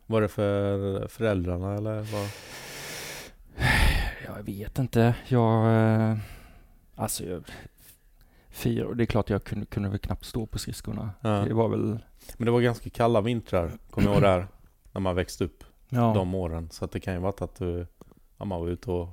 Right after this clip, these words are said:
Speaker 1: körde skridskor. Det känns som alla såna här fotbollsplaner spolar som är
Speaker 2: Ja.
Speaker 1: vatten.
Speaker 2: Nej, jag var inne i en ishockeyhall.
Speaker 1: Ja.
Speaker 2: Mm.
Speaker 1: Åh, fan.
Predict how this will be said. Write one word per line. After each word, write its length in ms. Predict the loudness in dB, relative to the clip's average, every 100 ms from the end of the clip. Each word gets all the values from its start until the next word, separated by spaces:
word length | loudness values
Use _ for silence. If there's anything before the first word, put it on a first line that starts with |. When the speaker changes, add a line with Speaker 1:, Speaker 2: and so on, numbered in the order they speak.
| -14
Speaker 1:
körde 340 | -8 -2 -2
skridskor. 420 | -2 -2 -4 -4 -6
Det 120 | -2
känns 200 | -2 0
som 140 | -2 -6 -16 _ _
alla 560 | 2 4 6 4 2 -2
såna 160 | 0 -2
här 40 |
fotbollsplaner 640 | 0 -2 -2 -2 -2 -2
spolar 400 | -6 -4 0 0
som 200 | -2 -2
är 60 | 0
Speaker 2:
Ja. 200 | 2 2
Speaker 1:
vatten. 280 | 0 -4 0
Speaker 2:
Nej, 220 | 4 6
jag 120 | 6
var 120 | 6 4
inne 280 | 4 2
i 140 | 2 0
en 160 | -2
ishockeyhall. 680 | -4 -2 -2 -4 -4 -4 -6 -12 -20 -14
Speaker 1:
Ja. 240 | -6 -4 -4 -12 -12
Speaker 2:
Mm. 200 | -10 -10 -16 -20 _ _ -20 _
Speaker 1:
Åh, 120 | -14 -12
fan. 220 | -10